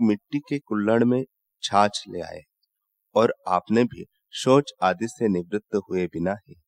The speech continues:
छाछ पी ली। बालकों ने कहा, "अच्छा बाबा, हम जाते हैं।" आपके देखते देखते वे बालक चले गए। बाद में वहां से उठने पर आपने पता लगाना चाहा कि वे बालक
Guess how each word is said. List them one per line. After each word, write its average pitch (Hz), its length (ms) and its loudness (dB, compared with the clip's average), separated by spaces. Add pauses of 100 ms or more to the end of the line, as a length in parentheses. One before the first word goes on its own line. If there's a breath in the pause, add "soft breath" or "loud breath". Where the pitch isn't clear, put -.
(180)
छाछ 92 400 -4
पी - 140 -20
ली। - 200 -20 (760)
बालकों 135 440 6
ने 143 100 6
कहा, 123 280 0
"अच्छा - 440 -6
बाबा, 101 420 0
हम 110 140 -2
जाते - 340 -12
हैं।" - 140 -20 (920)
आपके - 380 0
देखते 95 480 -4
देखते 92 520 -4 (260)
वे 107 120 4
बालक 98 340 4 (160)
चले 85 220 -6
गए। - 220 -20 (680)
बाद 127 320 4
में 156 120 6
वहां 117 280 2
से 131 200 -4
उठने 113 420 -2
पर 92 200 -6 (960)
आपने 107 460 2 (540)
पता 123 280 4
लगाना 95 440 2
चाहा 95 500 -6 (360)
कि 104 100 -2
वे 92 200 -2
बालक 87 400 -2